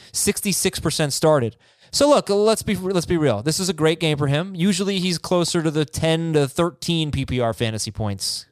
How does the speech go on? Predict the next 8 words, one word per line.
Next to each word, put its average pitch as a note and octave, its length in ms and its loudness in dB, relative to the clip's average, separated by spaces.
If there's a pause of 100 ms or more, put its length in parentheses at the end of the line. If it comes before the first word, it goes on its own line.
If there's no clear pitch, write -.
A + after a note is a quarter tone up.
player, A#2 380 -2
not C3 300 0 (580)
the, A#2+ 560 2
gosh, G#2+ 280 0
I - 40 -2
don't G#2 100 -2
know, G#2 80 -2
eighteen, B2 720 -2